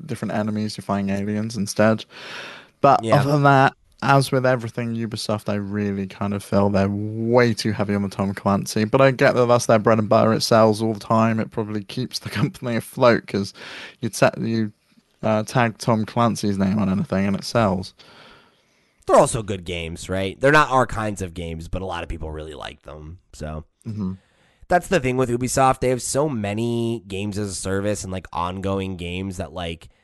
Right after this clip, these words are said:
Speaker 2: if you don't play them, you don't know anything about them and you don't care about them, but there's a big community that really cares about them. So, you know, no disrespect.
Speaker 1: Yeah, I think they said it was twenty million concurrents on, um, Rainbow Six Siege that they reached this year.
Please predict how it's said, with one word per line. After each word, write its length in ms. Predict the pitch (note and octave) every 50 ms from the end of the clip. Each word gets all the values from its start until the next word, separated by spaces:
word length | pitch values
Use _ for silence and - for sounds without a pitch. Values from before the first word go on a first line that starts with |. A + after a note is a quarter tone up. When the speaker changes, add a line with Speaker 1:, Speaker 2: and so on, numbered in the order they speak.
| _ _ _ _ _ _ _ _ _ _ _ _ _ _ _ _ _ _ _ -
Speaker 2:
if 180 | C3+ B2+ A2
you 140 | C3 E3 F3
don't 180 | E3+ C#3 A#2+ -
play 280 | - - C3+ C3+ C3+
them, 200 | A#2+ A#2+ A2+ A2
you 80 | A2+ A2+
don't 180 | A2+ A2+ A2
know 180 | G#2+ G#2 G#2 G#2
anything 260 | G2+ G2 F#2+ G2 G2
about 300 | G2 F#2+ F#2+ F#2+ F#2+ -
them 100 | G2 F#2+
and 100 | F#2+ F#2+
you 80 | F#2 F#2+
don't 140 | F#2+ F#2 F#2
care 180 | - G2 F#2
about 280 | F#2 F2+ F2+ F2 F2 -
them, 160 | F2+ F2+ F2
but 100 | F2+ -
there's 180 | G#2+ G#2 F#2+ F#2
a 60 | F2+
big 220 | E2+ F#2 F2+ D#2+
community 440 | - - F#2+ F#2 F2+ F2 F2 F2 E2+
that 140 | D#2 D#2+ E2+ E2+
really 520 | F2 F2+ F#2 G2+ G#2+ G2 F#2 E2+ E2 D#2+
cares 280 | D#2 E2 E2 D#2 D#2 D#2
about 200 | D#2 D2+ D2 -
them. 240 | - A#1 B1+ D2+ F2 -
So, 480 | - - F#2 F2+ F2 F2 F2 E2+ E2 _ _ _ _ _ _ _
you 120 | - G#2 F2
know, 120 | C#2 C#2+ E2+ F2
no 160 | C3+ E3+ F#3+
disrespect. 380 | E3+ E3+ D#3 - C#3 A#2+ - C3+
Speaker 1:
Yeah, 120 | D3 D3+
I 40 | B2+
think 180 | - - B2
they 100 | A#2+ B2
said 280 | A#2+ - - C#3+ C#3 C3
it 120 | B2+ A#2 A2+
was 360 | B2+ C3 B2+ B2+ B2+ B2 -
twenty 380 | - - - - B2 B2 C3 C3
million 680 | B2+ B2 A#2+ B2 B2+ C3 C#3 C#3 C#3 C#3 C#3 C#3 C3+ C3
concurrents 840 | - - C3+ B2+ - - B2 A#2+ B2 C#3 D3 - - - - -
on, 420 | - A#2+ A#2 A#2 A#2 A#2 A#2 A#2 A#2
um, 500 | A#2 A#2 A#2 A#2 A#2 A#2 A#2 A2+ A2+ A2+ A2+
Rainbow 280 | A2+ A2+ A#2 A#2+ B2
Six 280 | A#2+ - B2 A#2 - -
Siege 460 | - - G2 G2 G#2 B2+ C3+ C3+ -
that 160 | - - -
they 120 | C3 C3 C3
reached 440 | C3 C3+ C3+ - - - - _
this 220 | - - C#3+ - -
year. 280 | C3+ C#3 C#3+ C#3+ D3+